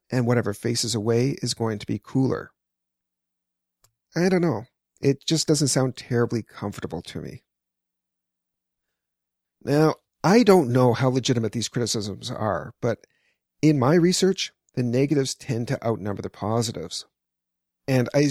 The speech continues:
do stress that this is in my research, and it is my garage that I'm heating, so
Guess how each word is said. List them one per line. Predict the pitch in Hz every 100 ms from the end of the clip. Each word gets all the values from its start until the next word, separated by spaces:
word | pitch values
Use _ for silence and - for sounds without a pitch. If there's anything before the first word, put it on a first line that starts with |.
| 135
do | 185
stress | 196 - 147 120
that | - 104
this | 123
is | 135 117
in | 123 120 - _ _ _
my | 120 117 117 113 104 - _ _
research, | 117 101 - 76 - - _ _ _ _ _ _ -
and | 165 190
it |
is | 147 147 -
my | 101 110 113 -
garage | - 98 82 -
that | -
I'm | 82
heating, | 120 - 190 113 98
so | - 123 123